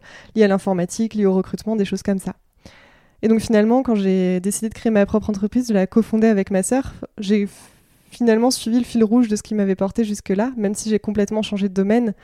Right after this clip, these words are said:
et que j'ai décidé d'assumer, en fait, à cette occasion quelque chose qui était, euh, qui me ressemblait beaucoup plus profondément, en fait. À savoir, euh, du coup, plus porter des sujets autour de la conscience,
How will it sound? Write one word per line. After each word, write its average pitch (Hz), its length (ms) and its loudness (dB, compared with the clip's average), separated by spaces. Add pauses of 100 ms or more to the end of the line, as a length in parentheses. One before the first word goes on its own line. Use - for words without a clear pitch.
(420)
et 202 40 -8
que 196 60 -14
j'ai 208 160 0
décidé 208 400 -2
d'assumer, 214 460 0
en - 20 0
fait, 214 160 -4
à 196 60 -2
cette 190 180 -10
occasion 202 380 0
quelque 202 260 -4
chose 220 240 -4
qui - 140 -8
était, 196 240 -4
euh, 180 220 -2 (680)
qui - 120 -8
me 214 60 0
ressemblait 214 380 4
beaucoup 214 240 0
plus - 400 -6
profondément, 208 560 -2
en 196 60 -2
fait. - 340 -8 (1080)
À 220 100 0
savoir, 202 420 0
euh, 185 240 0
du 185 160 -10
coup, 220 260 -2
plus - 400 -12
porter - 320 -2
des 196 80 -6
sujets 208 280 0
autour 208 200 0
de 190 60 -2
la 180 60 -4
conscience, 226 580 -6